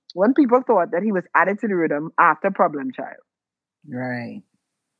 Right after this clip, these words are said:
Speaker 1: Everybody thought this was Wetty just put Lyrical on this rhythm, not knowing that Lyrical was actually there before Problem was. But the song was never promoted. My point is, you never know what a song can do without giving it that shot,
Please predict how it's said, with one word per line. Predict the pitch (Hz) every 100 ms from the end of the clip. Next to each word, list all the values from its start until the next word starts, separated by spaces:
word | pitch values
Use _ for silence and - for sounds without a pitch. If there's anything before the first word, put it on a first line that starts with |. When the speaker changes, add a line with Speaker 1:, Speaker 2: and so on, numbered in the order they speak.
| _ _ -
Speaker 1:
Everybody | 285 453 302 254 392
thought | 240 220 220
this | 226
was | 233 226 _
Wetty | 170 190 - 233
just | 202 190 - -
put | 277
Lyrical | 226 175 165 190
on | 196
this | 208 240
rhythm, | 269 233
not | 165 202
knowing | - 185
that | 190
Lyrical | 165 156 - 202
was | 190
actually | 165 - 202
there | 180 180
before | 185 185
Problem | 180 339 320 175
was. | 147 120 _ _ _ _ _ _ _ _ _
But | 180 180
the | 190
song | 190 240 196
was | 196
never | 185 170
promoted. | 170 240 247 392 220 143 - _ _ -
My | 202 214
point | - 311 277
is, | 226 175 175 _ _ _ _ _ _
you | 196 233
never | 254 254 269
know | 302 254 226
what | 202 208
a | 226
song | - 220 202
can | 233 202
do | 233
without | 226 175 180 - 165 147
giving | 170 160
it | 156
that | 151 156
shot, | - - 143